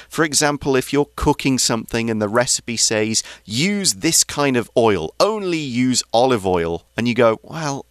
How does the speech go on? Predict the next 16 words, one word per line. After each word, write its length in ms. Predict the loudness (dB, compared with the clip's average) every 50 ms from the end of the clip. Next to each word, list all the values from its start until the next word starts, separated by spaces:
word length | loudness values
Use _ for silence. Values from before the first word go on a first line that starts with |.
| _ -10
I 80 | -6 -4
don't 180 | -4 -4 -6 -10 _ -8 -2
have 220 | 0 0 2 2
any 160 | 0 -4 -2 -4
olive 240 | -2 -4 -4 -2 -2
oil." 300 | -2 -2 -2 -2 -4 -6 -10 -18 -18 -18 -18 -20 -20 -20 _ _ _ _ -8 -4 0
And 200 | 0 2 2 0
the 80 | 0
recipe 320 | 0 0 0 0 -4 -4 -4
says, 340 | -2 0 0 0 0 -2 -2
"Well, 340 | 0 0 0 2 0 -2 -6
you 160 | -8 -10 -8
can 160 | -6 -4 -4 0
use 240 | 0 0 0 -2
vegetable 640 | 0 2 0 2 2 0 -4 -4 -2 0 0 -2 0 0
oil 320 | -2 0 0 -2 -4 -4